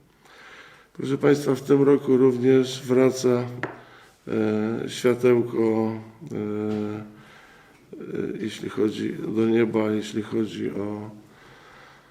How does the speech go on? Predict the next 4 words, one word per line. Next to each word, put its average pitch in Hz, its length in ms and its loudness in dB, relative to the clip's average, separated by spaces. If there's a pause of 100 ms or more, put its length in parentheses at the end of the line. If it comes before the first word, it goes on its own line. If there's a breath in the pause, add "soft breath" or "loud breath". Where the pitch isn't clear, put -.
(840 loud breath)
e, - 40 -10 (760 loud breath)
podsumowanie, 123 920 4
zakończenie, 123 800 2
e, 120 240 -2